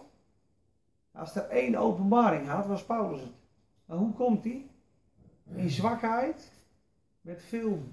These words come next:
vrees en beven. Waarom? Omdat hij zichzelf niks meer acht. Hij verwacht helemaal niks van zichzelf. Met knikkende knieën komt hij daaraan. "Ik ben niks."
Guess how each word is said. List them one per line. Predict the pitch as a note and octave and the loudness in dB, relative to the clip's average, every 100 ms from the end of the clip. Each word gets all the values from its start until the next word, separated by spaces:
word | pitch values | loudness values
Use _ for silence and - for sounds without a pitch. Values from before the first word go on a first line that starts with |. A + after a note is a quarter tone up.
| - _ _ _ _ _ _ | -18 _ _ _ _ _ _
vrees | F3+ G3+ C4+ C4 - - | -2 -2 -2 -4 -8 -16
en | F#3 F3+ D#3 | -6 -6 -2
beven. | F#3+ A3 C#3+ - - G#2 - _ _ _ _ _ _ _ | 0 0 -2 -6 -10 -12 -18 _ _ _ _ _ _ _
Waarom? | F3 G#3 D3+ - _ _ _ _ _ _ _ _ _ _ _ _ _ _ _ _ - | -10 -8 -10 -18 _ _ _ _ _ _ _ _ _ _ _ _ _ _ _ _ -18
Omdat | F3 F#3 F#3 | -8 -8 -6
hij | D#3+ | -8
zichzelf | F#3 D#3+ - G#3 E3+ F3 | -8 -6 -6 -4 -4 -2
niks | G#3 B3+ - - | -4 -4 -12 -10
meer | F3+ - - F3+ | -10 -10 -12 -18
acht. | - - _ _ _ _ _ _ _ _ _ _ | -18 -20 _ _ _ _ _ _ _ _ _ _
Hij | E3+ | -20
verwacht | - G3 G#3+ - | -10 -6 -6 -4
helemaal | G#3 G#3 | 0 2
niks | G3+ A3+ - | 0 -2 -6
van | D3+ | -10
zichzelf. | C#3 - - - - - - _ _ | -10 -14 -14 -14 -14 -20 -20 _ _
Met | E3+ | -10
knikkende | A#3 B3 - G#3+ | -4 -4 2 4
knieën | G#3 A3+ A3 D#3+ B2 - _ _ _ _ | 4 2 2 0 -4 -14 _ _ _ _
komt | G#3+ F#3 | -6 -2
hij | G3 | 0
daaraan. | G3 G3+ G#3+ C#3+ C#3 - - - - | 2 2 0 -2 -10 -18 -20 -20 -12
"Ik | G#3 D3+ | -8 -4
ben | F3+ F#3 | -2 0
niks." | G#3+ - - - | -2 -4 -12 -20